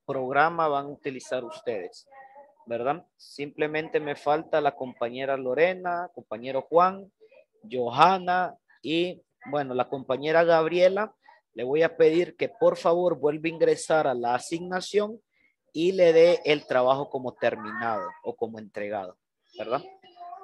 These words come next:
Ok, eh, esto va a ser todo por el día de hoy. Nos miramos en la clase del día de mañana,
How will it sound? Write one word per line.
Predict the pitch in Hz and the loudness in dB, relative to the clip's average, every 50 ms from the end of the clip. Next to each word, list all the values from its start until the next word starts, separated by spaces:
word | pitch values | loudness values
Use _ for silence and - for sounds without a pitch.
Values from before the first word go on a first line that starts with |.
| - - - - - _ | -20 -20 -20 -20 -14 _
Ok, | - - - - 160 131 107 - - _ _ _ _ _ _ _ - | -6 -2 2 4 4 2 2 -2 -14 _ _ _ _ _ _ _ -4
eh, | 110 139 135 135 139 135 139 139 139 - - _ _ _ _ _ _ _ _ _ | 0 2 2 4 4 4 2 0 -2 -6 -14 _ _ _ _ _ _ _ _ _
esto | - 156 160 - - 180 | -2 -2 -2 0 2 4
va | 185 175 | 4 4
a | 170 | 4
ser | - 196 175 175 | 4 2 2 2
todo | - - 175 175 175 175 | 4 4 4 4 4 2
por | 175 165 156 | 2 0 0
el | 151 151 151 | 0 0 -2
día | 160 165 170 | -2 0 2
de | 175 170 175 | 4 4 4
hoy. | 185 202 220 226 - | 4 2 0 -2 -6
Nos | 156 139 135 127 135 | -12 -14 -14 -12 -12
miramos | 127 127 131 139 143 147 160 - | -8 -4 -4 -4 -4 -4 -8 -8
en | - 147 147 | -8 -8 -8
la | 143 | -10
clase | - - 135 139 - - - | -10 -8 -8 -8 -6 -4 -4
del | 151 143 139 | -6 -6 -6
día | 131 147 151 151 151 | -6 -4 -2 0 0
de | 156 156 156 | 0 0 -2
mañana, | 143 135 139 151 170 190 220 240 247 - | -4 -8 -10 -6 -4 -4 -4 -4 -6 -12